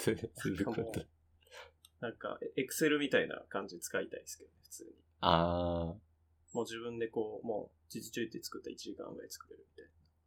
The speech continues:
Speaker 2: な。<laughs> なんで、なんで君たちの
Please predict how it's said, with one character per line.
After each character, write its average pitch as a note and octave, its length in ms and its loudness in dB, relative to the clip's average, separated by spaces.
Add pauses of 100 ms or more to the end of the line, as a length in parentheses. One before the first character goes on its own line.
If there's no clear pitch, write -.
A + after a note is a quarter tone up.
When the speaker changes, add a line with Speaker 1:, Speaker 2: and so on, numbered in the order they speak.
(1160)
Speaker 2:
な。 B2 100 4
<laughs> - 0 -
な B2+ 40 -4
ん B2+ 40 -8
で、 B2+ 340 0 (240)
な A#2+ 140 0
ん B2 80 -4
で B2 200 -2
君 A#2+ 260 -4
た G#2 120 2
ち - 160 -8
の - 160 -14